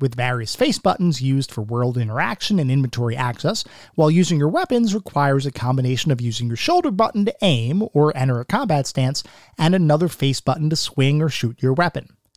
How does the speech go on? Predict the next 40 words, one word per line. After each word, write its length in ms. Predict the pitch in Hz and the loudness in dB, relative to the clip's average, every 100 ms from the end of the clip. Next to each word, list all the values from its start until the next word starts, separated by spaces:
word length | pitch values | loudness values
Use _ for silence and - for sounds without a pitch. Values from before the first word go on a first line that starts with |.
| _ _ _ _ | _ _ _ _
There's 180 | 349 294 | 0 2
not 220 | 320 311 | 0 0
really 300 | 247 302 - | 0 0 0
all 200 | - 131 | 0 2
that 120 | 160 143 | 4 2
much 200 | 151 - | 0 0
to 100 | 123 | -4
say 240 | - 131 | 0 0
with 160 | 160 170 | 2 0
the 80 | |
controls, 640 | - 123 147 180 277 277 - | -2 -2 2 2 2 -2 -4
other 220 | 151 175 151 | 0 2 2
than 120 | 131 | 0
the 80 | 120 | 0
tank 300 | 147 147 139 | 0 -2 -2
control 260 | - 113 | -2 0
movement. 380 | 131 247 135 - _ _ _ _ - | 2 0 -2 -8 _ _ _ _ 0
The 120 | 135 | 2
rest 260 | 151 202 226 | 2 0 -2
of 40 | |
the 80 | 202 | -4
controls, 580 | 208 - 240 247 226 - - | -2 0 4 4 0 -6 -6
and 80 | 508 | 0
even 180 | 415 311 | 0 0
the 60 | 240 | -2
tank 280 | 143 151 139 | 0 0 4
movement, 360 | 143 139 143 - | 4 4 -2 -2
works 260 | 123 - - | -4 -4 -8
just 300 | 113 - - | -8 -6 -2
fine. 260 | 127 107 - _ _ _ _ _ _ _ _ _ _ | -2 -2 -10 _ _ _ _ _ _ _ _ _ _
Beyond 280 | 175 226 277 | 2 4 2
the 60 | 277 | -4
controls, 580 | 202 - 233 240 226 - | -4 2 4 4 2 -2
the 160 | 156 165 | -4 -2
actual 480 | 151 160 - 151 - | -2 -2 -2 -2 -2
act 320 | 156 165 - | -2 -2 -2
of 160 | 127 - | -4 -4
playing 420 | - 247 392 311 | -4 0 2 4
Resident 360 | 147 131 127 120 | 2 2 0 0
Evil 280 | 117 131 | 0 0